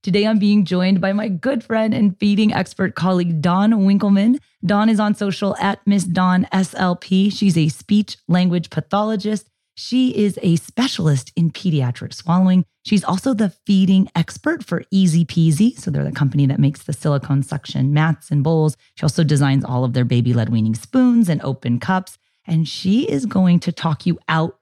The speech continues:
of doing pouches. If you're on the fence about it, I'll be sharing from a nutrition standpoint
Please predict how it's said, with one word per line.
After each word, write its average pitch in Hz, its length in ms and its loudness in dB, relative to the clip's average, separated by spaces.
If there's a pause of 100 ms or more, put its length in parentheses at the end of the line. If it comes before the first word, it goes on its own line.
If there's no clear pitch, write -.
of 170 160 -2
doing 156 280 -2
pouches. 120 440 -4
If 120 160 -8
you're 143 160 -4
on 151 240 2
the 254 100 0
fence 220 320 -2
about 147 280 -2
it, 139 100 -6 (280)
I'll 160 100 -2
be 220 80 2
sharing 135 300 0
from 135 120 0
a 123 60 2
nutrition 170 400 0
standpoint 117 580 -6